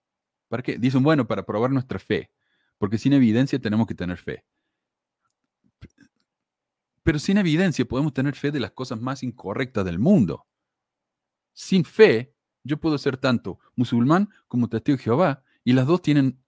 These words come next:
sentido total. La fe no es suficiente, la fe no me sirve. Es como me decían a mí,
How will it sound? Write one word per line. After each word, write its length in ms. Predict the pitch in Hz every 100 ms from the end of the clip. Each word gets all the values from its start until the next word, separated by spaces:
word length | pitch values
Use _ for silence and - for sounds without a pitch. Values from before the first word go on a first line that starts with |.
| _
sentido 540 | - 117 123 135 107
total. 420 | - 135 220 95 _ _ _ _ _ _ _ _ _ _ _ _ _ -
La 120 | 160
fe 380 | 156 - 190 -
no 220 | 143 190 180
es 80 |
suficiente, 640 | - 135 120 - 180 123 85
la 100 | 110
fe 160 | -
no 160 | 180 175
me 120 | 156
sirve. 560 | - - 214 123 76 _ _ _ _ _ _ _ _ _ _ _ -
Es 100 | 196
como 180 | 220 190
me 80 | 151
decían 280 | 139 156
a 80 | 143
mí, 160 | 139